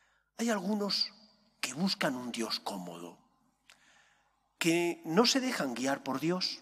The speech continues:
en el sentido de que son ellos los que quieren que Dios diga lo que ellos quieren que diga. Pero es que Dios no dice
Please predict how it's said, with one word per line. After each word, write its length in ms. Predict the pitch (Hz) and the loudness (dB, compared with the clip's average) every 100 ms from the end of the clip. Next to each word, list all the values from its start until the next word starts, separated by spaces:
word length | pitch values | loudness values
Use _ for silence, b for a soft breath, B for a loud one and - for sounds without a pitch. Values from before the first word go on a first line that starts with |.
| - - - | -16 -20 -14
en 100 | 101 | -6
el 80 | 113 | 2
sentido 420 | 123 120 120 156 | 2 2 -2 2
de 80 | 165 | 2
que 120 | 147 | 6
son 200 | - 156 | 6 8
ellos 280 | 165 160 143 | 6 4 -2
los 160 | 131 - | -2 -4
que 120 | 123 | -2
quieren 480 | 165 156 151 147 - B B B B | 4 4 4 2 -6 B B B B
que 120 | 135 | -6
Dios 420 | 131 151 160 - 135 | 4 6 6 2 2
diga 520 | 175 156 156 165 - - - - _ - | 2 4 2 2 -10 -20 -20 -20 _ -10
lo 160 | 113 | -4
que 140 | 113 151 | 4 8
ellos 240 | 147 139 | 8 6
quieren 300 | - 143 107 | 6 4 4
que 120 | 104 | 0
diga. 360 | 120 233 - - - B B B B _ _ | 4 4 4 -6 -14 B B B B _ _
Pero 160 | - 107 | -10 -4
es 80 | - | -2
que 120 | 117 | 0
Dios 320 | 113 120 120 | 2 0 0
no 160 | 113 107 | -2 -2
dice 420 | 143 - - - | -2 -4 -8 -12